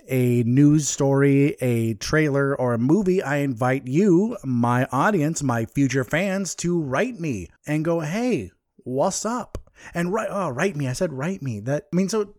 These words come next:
technically tweeting is a form of writing, right? And so is email, but it just sounds so old-fashioned. Like, "Oh, we'll go down to the haberdashery and pick up some parchment, and then we will write a letter. Write a letter to Billiam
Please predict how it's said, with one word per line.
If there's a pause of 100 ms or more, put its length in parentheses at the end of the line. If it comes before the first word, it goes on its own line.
(140)
technically
tweeting
is
a
form
of
writing,
right?
And
so
is
email,
but (240)
it
just
sounds
so
old-fashioned. (100)
Like,
"Oh,
we'll
go
down
to
the
haberdashery
and
pick
up
some
parchment,
and
then
we
will
write (120)
a
letter.
Write
a
letter
to
Billiam